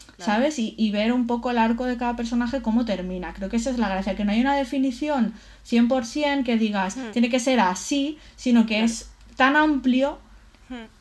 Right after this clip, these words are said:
Speaker 2: que yo creo que se puede hacer igual de bien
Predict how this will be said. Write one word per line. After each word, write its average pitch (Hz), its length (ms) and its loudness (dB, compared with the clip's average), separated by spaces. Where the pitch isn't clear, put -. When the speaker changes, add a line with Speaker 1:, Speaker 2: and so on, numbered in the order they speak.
Speaker 2:
que 202 960 2
yo 254 160 4
creo 294 140 4
que 277 60 2
se 247 120 2
puede 254 160 4
hacer 240 340 2
igual 233 300 4
de 269 140 6
bien 302 260 2